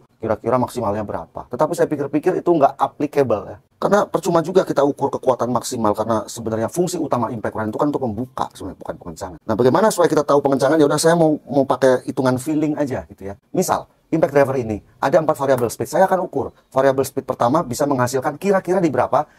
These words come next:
dengan genjotan yang seperti itu. Ya, saya mungkin akan melakukan tiga penekanan trigger, tiga genjotan. Ret, ret, ret, gitu ya, pada baut itu.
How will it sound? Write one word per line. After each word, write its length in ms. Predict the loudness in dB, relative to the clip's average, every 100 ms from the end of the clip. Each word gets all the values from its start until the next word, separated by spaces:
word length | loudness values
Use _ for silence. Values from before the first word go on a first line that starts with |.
| _
dengan 240 | 0 0 0
genjotan 560 | -2 0 2 2 4
yang 160 | 2 2
seperti 240 | -2 0
itu. 160 | -2 -4 _ _
Ya, 160 | -2 -2
saya 160 | 0
mungkin 400 | -2 0 -2 -2 -6 -8
akan 240 | -4 0
melakukan 480 | 2 2 0 -2 -2
tiga 320 | -4 2 2
penekanan 320 | 2 -2 -2 -2
trigger, 320 | -4 -2 -2
tiga 240 | 0 0
genjotan. 400 | 0 -2 -2 -4 _ 0
Ret, 480 | 2 4 2 0 -2
ret, 400 | 4 6 6 4 2
ret, 320 | 4 8 6 4
gitu 160 | 0 2
ya, 80 | 2
pada 160 | 2
baut 240 | 0 -2 -6
itu. 160 | -14